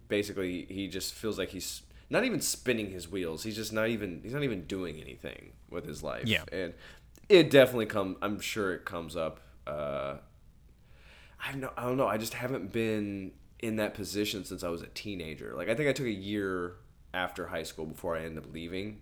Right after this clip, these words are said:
Speaker 1: But I know that feeling of just, like, man, it's just hopeless. Like, I gotta do something different. I couldn't imagine living in that world for, what,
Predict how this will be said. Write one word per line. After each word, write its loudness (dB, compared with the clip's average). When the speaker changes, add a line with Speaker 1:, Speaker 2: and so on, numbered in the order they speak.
Speaker 1:
But 0
I 0
know 2
that 2
feeling -4
of -8
just, -10
like, -8
man, -6
it's -6
just -6
hopeless. -8
Like, -10
I -6
gotta -2
do -8
something -10
different. -8
I -2
couldn't -2
imagine 0
living -6
in -10
that -8
world -4
for, -8
what, -2